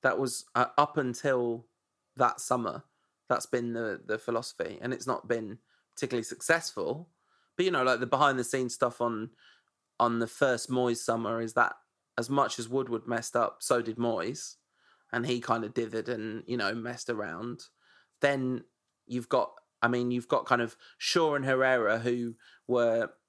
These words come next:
Moyes targets that Van Gaal approved. He kind of said that himself, 'cause he said, "I like, I like Jim." And then it turned out, "I like Jim sometimes." Um, and then all the, all the signings in the Van Gaal era were Van Gaal-y signings.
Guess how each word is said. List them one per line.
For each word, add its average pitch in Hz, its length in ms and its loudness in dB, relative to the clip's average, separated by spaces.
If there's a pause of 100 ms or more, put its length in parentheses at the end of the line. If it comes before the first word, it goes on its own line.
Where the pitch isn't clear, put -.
(120)
Moyes 131 300 2
targets 120 460 2
that - 220 2 (120)
Van 113 160 -2
Gaal 120 240 4
approved. 131 680 0 (380)
He 117 160 -4
kind 110 240 -4
of - 60 -8
said 113 240 0
that 110 180 2
himself, 120 680 0
'cause - 160 -6
he - 80 -10
said, - 240 -8
"I 87 100 -2
like, 92 360 -4
I 110 80 -4
like 90 200 -8
Jim." 104 400 -10 (380)
And 92 100 -8
then 95 140 -10
it - 80 -16
turned - 220 -8
out, - 260 -4 (200)
"I - 100 -6
like 69 220 -6
Jim - 160 -6
sometimes." 113 720 -8 (480)
Um, 120 600 0 (800)
and 135 140 4
then 135 120 2
all 143 160 4
the, 127 300 2 (160)
all 139 240 4
the 123 80 0
signings 127 400 2
in 120 80 0
the 117 80 0
Van 117 180 6
Gaal 127 260 6
era 113 280 2
were 110 380 2 (380)
Van 123 220 2
Gaal-y 123 380 4
signings. 127 840 0